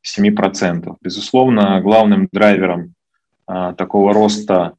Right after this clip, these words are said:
явилась, а, льготная субсидированная государственная ипотека и, а, снижение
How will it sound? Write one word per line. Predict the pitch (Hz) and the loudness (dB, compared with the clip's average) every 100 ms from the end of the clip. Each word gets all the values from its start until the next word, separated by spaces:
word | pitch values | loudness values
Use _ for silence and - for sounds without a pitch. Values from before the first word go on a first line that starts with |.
| _ | _
явилась, | 92 95 104 101 90 - - | -6 -2 0 2 0 -4 -8
а, | 90 87 | -8 -6
льготная | 90 101 98 90 | -2 -2 -2 -8
субсидированная | 85 - - 92 95 92 87 | -10 -14 -10 -2 0 0 0
государственная | 85 87 - 101 95 - 92 | -4 -8 -4 -2 -2 -6 -8
ипотека | 90 104 107 165 - 127 - _ _ _ _ _ _ | -2 -2 0 -2 -2 -4 -6 _ _ _ _ _ _
и, | 98 101 98 98 98 _ _ _ _ _ _ - _ _ _ - | -6 -4 -4 -6 -8 _ _ _ _ _ _ -20 _ _ _ -6
а, | 98 95 | -4 -4
снижение | 95 107 98 107 101 95 90 85 | -4 -4 0 2 2 0 -4 -8